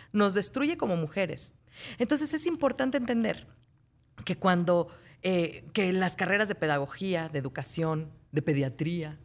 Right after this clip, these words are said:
de hasta de manejo del tiempo libre, existen por una razón. Y sí, sí se aprende, sí se aprende a, a llevar una vida mejor para los niños, a ayudarles en su desarrollo.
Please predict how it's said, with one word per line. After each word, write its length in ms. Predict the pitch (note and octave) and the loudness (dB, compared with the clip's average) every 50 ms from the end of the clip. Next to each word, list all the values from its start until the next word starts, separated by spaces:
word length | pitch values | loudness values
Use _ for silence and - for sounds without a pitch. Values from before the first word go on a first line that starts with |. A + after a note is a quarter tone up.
| - - - | -20 -12 -2
de 120 | D3 D3+ | 2 4
hasta 220 | - D#3+ - - F3+ | 4 4 4 2 2
de 80 | F3 | 2
manejo 320 | F3+ E3 E3 F3 F#3 - A#3 | 4 2 0 0 -2 -2 -4
del 100 | A3 F#3 | -4 -2
tiempo 240 | - F#3 F3+ - G3 | -4 -6 -4 -2 -2
libre, 320 | F3 D#3+ D#3+ E3+ G#3 G#3+ - - - | -2 -2 -4 -4 -8 -10 -14 -12 -8
existen 420 | - F#3 - - B3+ - - B3 | -8 -6 -6 -6 -6 -4 -4 -4
por 120 | G#3+ A#3 A#3+ | -2 -2 -2
una 140 | A#3+ A#3 | -2 0
razón. 380 | - - E3 - - F#3+ F3 - - - - - - - - - - | 0 -2 -2 -2 -2 -4 -4 -6 -8 -16 -20 -20 -16 -14 -12 -6 0
Y 100 | A3+ A3 | 0 0
sí, 160 | - - B3+ | 2 2 -2
sí 120 | - - | -2 -2
se 120 | A3+ - C#4+ | 2 2 2
aprende, 600 | C#4+ C#4+ - A3 A3+ B3 A#3+ G3 F3 F#3 A#3 C#4+ - | 2 2 0 2 2 4 2 2 0 -2 -4 -6 -10
sí 140 | - G3+ | -8 -6
se 80 | F#3+ G#3 | -6 -6
aprende 580 | G3+ F#3+ - F#3 F#3+ F3+ F#3+ F#3+ G3+ G#3+ G#3+ - - | -6 -2 -2 -2 0 0 0 0 -2 -2 -4 -6 -6
a, 440 | - E3 E3 D#3+ E3 E3+ - - - - - | -4 -4 -4 -4 -4 -6 -10 -12 -16 -10 -6
a 100 | - D#3 | -4 -2
llevar 520 | D3+ F3+ F3 E3+ G3 G3+ G#3+ A3 - - - - - - - - | 0 0 2 2 2 2 2 0 -4 -8 -14 -20 -20 -20 -16 -8
una 300 | - G3 G3+ G#3+ G#3 G#3 | -2 2 4 4 4 4
vida 340 | G3+ E3+ E3+ G3+ G#3 G3+ G3+ | 2 2 0 0 2 2 0
mejor 500 | G3 F#3 D3+ C#3+ - - F#3 F#3+ G3 G3 | 0 0 -2 -4 -4 0 2 2 2 2
para 140 | G3 F#3 F3 | 0 -2 -2
los 180 | D3+ C#3+ C3+ - | -2 -4 -4 -4
niños, 280 | E3+ D#3+ E3 E3+ - | -4 -2 -2 -2 -2
a 40 | F#3+ | -2
ayudarles 500 | F3 E3+ F3+ F3+ F#3+ G3+ G#3+ A#3+ A3+ - | 0 0 0 0 0 -2 -2 -4 -4 -4
en 80 | G#3 F3 | -4 -2
su 100 | - E3+ | 0 0
desarrollo. 560 | D3+ C3+ - D3+ D#3 D#3+ D#3 D#3+ E3 G3 | 0 0 0 -2 0 0 0 0 -2 -4